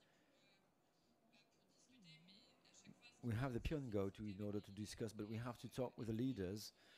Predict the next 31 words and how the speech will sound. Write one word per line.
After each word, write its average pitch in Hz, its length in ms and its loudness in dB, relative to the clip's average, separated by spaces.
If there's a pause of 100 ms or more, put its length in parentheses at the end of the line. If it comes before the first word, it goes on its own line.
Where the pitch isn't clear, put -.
(540)
in 110 160 -4
order 110 400 4 (160)
to, 107 240 2
uh, 101 220 4 (1040)
to 139 100 -2
be 123 200 2
a 147 80 4
voice, 123 520 0 (400)
a 120 80 0
voice 123 300 4
that 117 160 0
has 117 240 -2
got 123 220 0
an 110 140 -4
impact, 123 600 -2 (260)
and 113 100 0
that's 120 280 4 (100)
a 131 60 0
role 117 280 6 (400)
to 117 100 -4
be 110 120 0
played 113 420 4 (280)
by 113 200 4
the 104 140 0
public 117 360 2
institutions 110 640 -2
in 104 140 -2
the 104 80 -2
future, 98 500 -4 (400)
to 113 120 2
hear, 131 420 8